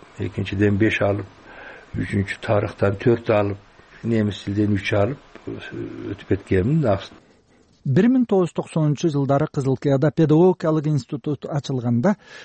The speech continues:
Speaker 2: тажрыйбалуу мугалим Курсан Пахыров кыргыз филологиясы бөлүмүнө чакырылат.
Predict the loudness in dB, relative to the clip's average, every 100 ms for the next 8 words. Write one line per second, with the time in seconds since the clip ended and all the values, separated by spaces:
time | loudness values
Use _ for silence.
0 | 0 2 6 4 4 2 2 4 4 4
1 | 2 2 0 0 -4 -4 -4 -4 -2 -4
2 | -2 -2 -2 -4 -4 0 2 0 -2 0
3 | 2 4 4 2 -4 -4 0 2 4 2
4 | 2 -2 -2 -2 -2 -4